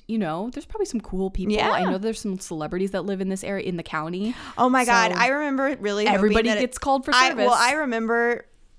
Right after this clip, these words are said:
Speaker 2: like, really hoping that a celebrity would have been in my jury duty, but
Speaker 1: I
Speaker 2: there
Speaker 1: did
Speaker 2: wasn't.
Speaker 1: too.
Speaker 2: 'Cause I was, like,
Speaker 1: I
Speaker 2: being in New York,
Speaker 1: Yeah.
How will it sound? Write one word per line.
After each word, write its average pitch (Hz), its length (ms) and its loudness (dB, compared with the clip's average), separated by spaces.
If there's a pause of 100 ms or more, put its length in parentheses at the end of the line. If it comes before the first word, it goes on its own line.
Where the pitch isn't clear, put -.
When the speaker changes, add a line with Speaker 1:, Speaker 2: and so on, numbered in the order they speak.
(260)
Speaker 2:
like, 190 260 -2
really 220 340 2
hoping 226 340 0
that 185 80 -2
a 196 80 -4
celebrity 196 360 0
would 180 120 0
have 180 80 -4
been 180 100 -2
in 180 80 -4
my 175 140 -4
jury - 240 -6
duty, - 240 -4
but - 120 -6
Speaker 1:
I 226 40 -2
Speaker 2:
there 240 80 0
Speaker 1:
did - 140 -2
Speaker 2:
wasn't. 285 140 -2
Speaker 1:
too. 311 60 4
Speaker 2:
'Cause - 60 2
I 311 100 10
was, 302 120 2
like, 277 120 4
Speaker 1:
I 254 40 -2
Speaker 2:
being 302 320 0
in 277 100 4
New 247 100 2
York, 214 460 2
Speaker 1:
Yeah. 160 220 -2